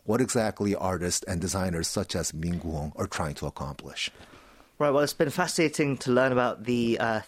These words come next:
Speaker 2: theory of the supermarket shelf marketing
Speaker 1: <laughs>
Speaker 2: through
Speaker 1: Exactly.
Speaker 2: an art curator's, uh, perspective. Uh,
Speaker 1: Just
Speaker 2: it is
Speaker 1: doing my job.
Speaker 2: fascinating, but let's bring this back to Ming Gu Hong. And seeing as we are starting to run out of time, perhaps better understand this concept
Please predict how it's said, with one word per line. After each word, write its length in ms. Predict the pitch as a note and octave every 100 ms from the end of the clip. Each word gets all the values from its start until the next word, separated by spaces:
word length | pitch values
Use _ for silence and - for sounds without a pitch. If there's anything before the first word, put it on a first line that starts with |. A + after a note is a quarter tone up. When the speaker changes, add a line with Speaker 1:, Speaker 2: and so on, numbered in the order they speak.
| -
Speaker 2:
theory 460 | D3 D3+ D3+ D3
of 320 | B2+ C3 A#2 -
the 80 |
supermarket 920 | - - D#3+ D3+ D3 C3+ - C#3 - -
shelf 600 | - - C#3 C3 B2 -
marketing 640 | C3+ D3+ F3+ - D3+ - D3+
Speaker 1:
<laughs> 60 |
Speaker 2:
through 460 | - A3+ G#3 G3 F#3
Speaker 1:
Exactly. 540 | D#3+ C#3 C3+ C3+ A#2+
Speaker 2:
an 220 | E3+ E3 -
art 500 | E3 E3+ D3+ - - - -
curator's, 920 | - F#3+ F3 D3+ C#3+ - C#3+ C3+ A#2
uh, 140 | C3+ B2+
perspective. 1000 | - C#3 - C#3+ G#2+ - F#2 F2 F#2 -
Uh, 160 | A2+ A2+
Speaker 1:
Just 160 | A#2
Speaker 2:
it 60 | C#3+
is 80 | C#3+
Speaker 1:
doing 60 |
my 60 | C#3
job. 60 | A#2+
Speaker 2:
fascinating, 240 | G#2 E2 G#2+
but 180 | A#2 - - - -
let's 140 | F#3+
bring 180 | - F3+
this 120 | F3
back 280 | - D3+ -
to 240 | - C3 A#2
Ming 200 | A2+ A#2
Gu 100 | A#2
Hong. 180 | A2 G#2+
And 140 | A#2 - -
seeing 240 | - E3 D#3
as 120 | B2
we 80 | C3+
are 140 | C3
starting 180 | - B2
to 60 |
run 100 | A#2
out 120 | B2 G2
of 60 |
time, 220 | - B2
perhaps 240 | A2 C3 A#2+
better 180 | C#3 B2+
understand 440 | B2+ - D3 D#3
this 100 | C#3
concept 600 | - A#2+ E2+ - A2+ -